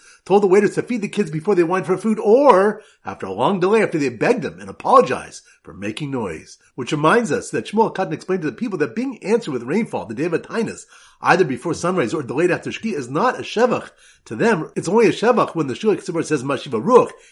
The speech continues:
and the winds blow immediately, and then he says, "L'morida Geshem," and the rains fall immediately. Daf Chavav. So the Simmer Daf Chavav is a military coup. So here goes. The military coup, military coup, that must mean we're in Daf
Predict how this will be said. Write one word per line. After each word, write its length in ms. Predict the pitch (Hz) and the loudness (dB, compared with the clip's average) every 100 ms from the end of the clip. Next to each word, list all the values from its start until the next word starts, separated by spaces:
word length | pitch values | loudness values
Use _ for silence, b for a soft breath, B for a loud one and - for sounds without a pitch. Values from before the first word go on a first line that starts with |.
| _ | _
and 100 | 104 | -10
the 60 | 107 | -4
winds 180 | 151 131 | -4 0
blow 160 | 160 | 2
immediately, 440 | 165 269 233 180 147 | 2 2 2 0 0
and 120 | 131 | -4
then 80 | 170 | -4
he 60 | |
says, 320 | 147 185 160 B B - | 2 4 4 B B -14
"L'morida 360 | 95 107 160 | -6 0 2
Geshem," 400 | 180 240 220 214 | 4 4 4 0
and 120 | 190 185 | -2 0
the 80 | |
rains 260 | 185 247 233 | 2 0 0
fall 300 | - 87 - | -6 -8 -10
immediately. 540 | - 110 92 82 78 _ _ _ | -10 -8 -8 -12 -20 _ _ _
Daf 220 | 127 127 | -2 -2
Chavav. 480 | - 131 117 113 107 | -2 -2 2 2 0
So 160 | - 120 | -4 -6
the 60 | |
Simmer 200 | - 160 | -4 -2
Daf 200 | 135 127 | -2 -4
Chavav 520 | - 151 139 226 185 190 | -2 0 2 2 2 0
is 160 | 190 | -2
a 60 | 185 | 0
military 480 | 165 156 151 135 110 | 2 2 2 -2 -2
coup. 360 | 135 98 - _ _ | -6 -6 -8 _ _
So 160 | - | -12
here 160 | 113 143 | -8 -8
goes. 400 | 98 76 _ _ B B | -8 -12 _ _ B B
The 80 | 311 | 0
military 460 | 311 294 - 214 180 | 2 0 2 2 2
coup, 160 | 196 | 0
military 480 | 139 247 - 123 90 | 0 0 -2 -8 -10
coup, 420 | - 160 285 - - | -4 0 0 0 -2
that 160 | 240 | -2
must 200 | - - | -4 -6
mean 80 | 131 | -4
we're 140 | 156 | -2
in 60 | 151 | 0
Daf 260 | 170 185 | -2 -4